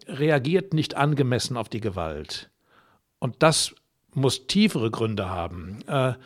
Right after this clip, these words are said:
und die, da kann ich jetzt eine ganze Liste geben von Gründen, die es gibt. Mich interessieren am meisten die systemischen Gründe. Die systemischen Gründe sind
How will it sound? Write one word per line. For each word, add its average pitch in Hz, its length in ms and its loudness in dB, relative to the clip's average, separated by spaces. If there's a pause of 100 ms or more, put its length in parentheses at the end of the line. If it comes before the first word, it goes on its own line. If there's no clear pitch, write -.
(920)
und 127 140 -8 (140)
die, 139 200 -2 (220)
da 131 100 2
kann 143 200 0
ich - 60 0
jetzt 151 120 0
eine 147 60 2
ganze 127 200 0
Liste 165 360 6
geben 117 260 4
von 120 220 -2
Gründen, 113 340 2
die 113 140 0
es 104 120 -2
gibt. - 240 -4
Mich 143 140 -2
interessieren 156 360 2
am 123 100 0
meisten 139 380 2
die 151 100 4
systemischen 165 720 4
Gründe. 98 540 -2
Die 117 80 -2
systemischen 147 640 0
Gründe 175 560 2
sind 151 560 -2